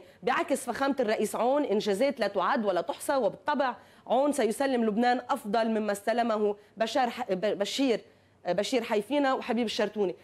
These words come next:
هيك تصريح، قبل ما أجيك على الفوقاني، هيك تصريح من نائبة، نائبة الوزير جبران باسيل، بيطلعك متيابك ممكن بمحل معين إذا أنت كنت ضده، إنه هلا عم بتقارني أنت فلان بفليتين وأي إنجازات، فبتعمل نوع من حقد وبتعمل نوع من ردة فعل على التيار الوطني الحر.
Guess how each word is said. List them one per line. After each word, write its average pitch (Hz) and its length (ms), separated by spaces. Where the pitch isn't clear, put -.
هيك 339 220
تصريح، 330 560
قبل 370 160
ما 277 120
أجيك 247 260
على 214 140
الفوقاني، 208 340
هيك 285 140
تصريح 285 480
من 226 140
نائبة، 311 340
نائبة 262 400
الوزير 208 460
جبران 226 320
باسيل، 220 480
بيطلعك 247 560
متيابك 339 500
ممكن 262 280
بمحل 233 360
معين 247 320
إذا 220 220
أنت 262 160
كنت 262 300
ضده، 208 500
إنه 202 160
هلا 349 300
عم 285 140
بتقارني 320 600
أنت 349 180
فلان 302 300
بفليتين 269 640
وأي 311 400
إنجازات، 269 500
فبتعمل 302 720
نوع 311 220
من 285 180
حقد 262 380
وبتعمل 285 360
نوع 285 220
من 247 120
ردة 269 300
فعل 226 360
على 277 200
التيار 247 300
الوطني 233 380
الحر. 202 420